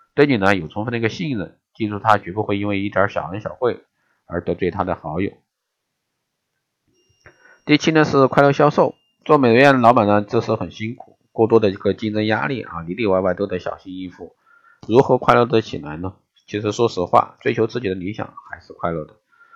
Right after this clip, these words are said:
能不能更快乐？那么尝试快乐营销。那现今的一个生活事业呢，压力是否无处不在？所以说可以策划一些快乐减压的节目，比如说举办一些联谊沙龙，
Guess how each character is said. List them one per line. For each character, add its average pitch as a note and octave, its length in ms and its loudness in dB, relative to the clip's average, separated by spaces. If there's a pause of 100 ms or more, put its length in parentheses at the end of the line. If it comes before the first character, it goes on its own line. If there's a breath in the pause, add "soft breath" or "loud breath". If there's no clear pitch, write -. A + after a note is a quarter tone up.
(160 soft breath)
能 A#2+ 160 4
不 E3 80 2
能 D#3+ 120 4
更 D#3 180 -2
快 C3+ 180 4
乐？ B2 240 2
那 G#2 140 2
么 G2+ 100 -4
尝 F2 220 -8
试 - 220 -12
快 F#2+ 180 -6
乐 F#2 80 -2
营 E2+ 160 -10
销。 A#2 380 -4 (100)
那 A#2 160 4
现 C3+ 180 -2
今 C3+ 100 -4
的 B2+ 60 -4
一 B2 40 -4
个 A#2+ 100 0
生 B2+ 160 -8
活 A2 160 -2
事 A2+ 200 -6
业 A2 100 -2
呢， G#2 160 -2
压 G#2 120 0
力 G#2 140 -6
是 F2+ 220 -20
否 F2 120 -20
无 F2 220 -20
处 - 160 -20
不 F2+ 100 -16
在？ B2 300 0 (540 soft breath)
所 G2+ 120 -2
以 G2 60 2
说 G2+ 260 4
可 F#2 140 -6
以 F#2 80 -2
策 G#2 180 -4
划 G2+ 160 6
一 G2 40 0
些 G2+ 340 0
快 G2+ 140 0
乐 G2 120 2
减 D#2+ 220 -12
压 F#2+ 160 -2
的 B2+ 80 -6
节 F2 140 -20
目， E2+ 180 -20 (100)
比 E2+ 100 -12
如 F#2 80 -4
说 A2+ 140 4
举 F#2+ 140 -4
办 G2 160 0
一 - 20 -8
些 G#2+ 160 -6
联 G2+ 160 -2
谊 G#2+ 40 -4
沙 A2+ 180 4
龙， G#2+ 360 -4